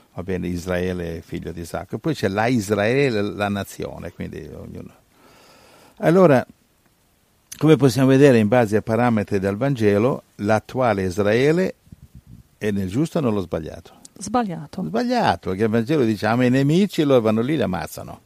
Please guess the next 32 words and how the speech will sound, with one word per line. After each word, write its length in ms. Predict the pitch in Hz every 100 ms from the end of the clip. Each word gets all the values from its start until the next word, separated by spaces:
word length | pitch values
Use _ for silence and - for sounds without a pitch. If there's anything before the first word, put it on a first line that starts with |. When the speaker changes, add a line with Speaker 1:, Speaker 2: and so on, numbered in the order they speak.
| _
Speaker 2:
Sì. 260 | - - 180
Speaker 1:
O 160 | 165
si 140 | 110 -
ammazzano 380 | 98 123 - 87
a 40 |
vicenda, 500 | 85 90 - 101 85
ovviamente, 640 | 80 85 82 82 85 82 90 98 -
di-, 180 | - 87 _ _
dipende 460 | - - 98 98 87
chi 300 | 82 85 -
spara 420 | - - - 87 95
prima. 400 | 107 85 - - _ - - - _ _ _ _ -
Allora, 340 | 175 190 143
la 140 | 123 151
risposta 460 | 165 - 208 202
è 20 | 185
semplice, 500 | - 190 131 123 131
andiamo 300 | 131 185 160
al 100 | 120
primo 300 | 135 120 110
punto, 440 | - 82 82 92
diviso 440 | 95 107 127 110
in 140 | 101 85 95 104
diversi 540 | - 90 92 90 -
punti. 440 | 87 78 - - 90 _ _ _ _ _
Dio 320 | - 113 156 202
non 180 | 185 151
può 220 | - 190
fallire 580 | 165 175 170 135 139 156
le 140 | 165
sue 160 | 113 123
promesse. 680 | - 143 87 69 - - -